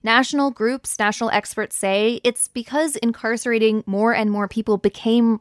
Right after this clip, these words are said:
really expensive. And at the same time, people started revolting against paying taxes. Since two thousand eight, almost every state has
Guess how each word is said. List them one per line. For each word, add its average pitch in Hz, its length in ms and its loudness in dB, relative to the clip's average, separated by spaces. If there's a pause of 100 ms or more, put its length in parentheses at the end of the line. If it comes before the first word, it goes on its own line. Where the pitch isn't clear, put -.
(120)
really 262 300 4
expensive. 226 640 0 (340)
And 233 260 2 (200)
at 190 140 -4
the 190 60 -6
same 190 200 -4
time, 254 380 2 (100)
people 262 300 -2
started 226 440 0
revolting 226 720 0
against 220 460 0
paying 214 400 0
taxes. - 600 -4 (500)
Since - 340 0
two 320 140 -4
thousand 269 320 0
eight, 214 260 -2 (200)
almost 262 400 2
every 220 320 0
state 185 360 -4
has 196 220 -4